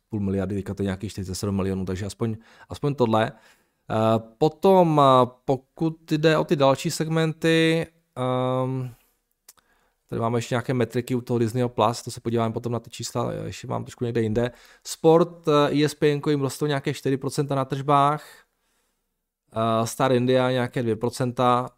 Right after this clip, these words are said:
ne, ne, minus nějakých sedmnáct procent, jo, celkově ty tržby tady plus minus stagnují. A pokud jde o ty experiences, tak to je jako pěkná věc a tam se daří víceméně jako hezky. Je to velký, eh, zdroj vlastně toho jejich zisku. Vemte si, že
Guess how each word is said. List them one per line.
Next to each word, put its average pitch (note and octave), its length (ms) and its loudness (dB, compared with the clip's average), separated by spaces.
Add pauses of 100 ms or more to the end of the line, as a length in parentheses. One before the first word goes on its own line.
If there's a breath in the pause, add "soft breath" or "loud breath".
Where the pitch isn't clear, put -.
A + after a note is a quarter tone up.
(160)
ne, B2+ 200 -2
ne, B2 120 0
minus A#2 180 0
nějakých B2+ 260 -2
sedmnáct A#2+ 300 -4
procent, A#2 540 -4
jo, A2+ 180 0
celkově A2+ 340 -4
ty A#2+ 100 -8
tržby A2 380 -6
tady A2 160 -2
plus - 200 -12
minus B2 180 -4
stagnují. A#2 580 -2 (560 soft breath)
A A2 380 2
pokud A2 300 -6
jde A#2+ 100 2
o A#2 60 2
ty B2+ 100 -4
experiences, A2 640 -2
tak A2+ 160 -10
to A2+ 100 -4
je A2 280 0
jako - 160 -12
pěkná G#2+ 340 -4
věc G#2 400 -2
a G#2 220 -2
tam G2+ 160 -6
se G#2+ 180 -8
daří F#2+ 320 -6
víceméně F#2+ 360 -6 (240)
jako - 140 -12
hezky. G2 440 -6 (280 soft breath)
Je - 60 -18
to A#2 80 -4
velký, G#2+ 480 -2
eh, - 20 -10 (300)
zdroj G#2+ 340 0
vlastně G#2+ 240 -4
toho A2+ 160 -4
jejich A2+ 140 0
zisku. A2+ 220 -6
Vemte G2 200 -4
si, G2 140 -12
že G#2 200 -4